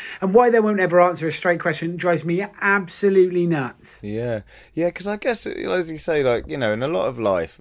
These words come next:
Speaker 2: uh, when things are kind of just sort of ticking along, you know, there's always some kind of crisis, but, you know, not on this scale.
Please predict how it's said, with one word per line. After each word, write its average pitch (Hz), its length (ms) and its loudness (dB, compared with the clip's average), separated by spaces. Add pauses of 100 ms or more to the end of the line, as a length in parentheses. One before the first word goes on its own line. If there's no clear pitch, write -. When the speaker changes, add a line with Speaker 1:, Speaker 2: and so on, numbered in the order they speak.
Speaker 2:
uh, 101 120 -8
when 120 240 -6
things 127 340 -4
are 117 40 -6
kind 113 220 -4
of 107 160 -4 (320)
just 123 240 0
sort 104 140 0
of - 80 -10
ticking 101 400 -4
along, 98 320 0
you 110 80 -2
know, 92 100 -2
there's 117 160 -4
always 165 220 0
some 98 200 -4
kind 87 160 -12
of 82 60 -12
crisis, 85 420 -8
but, - 220 -4
you 123 100 -6
know, 101 80 -2
not 117 380 -4
on 107 200 -2
this 95 180 -2
scale. 85 520 -4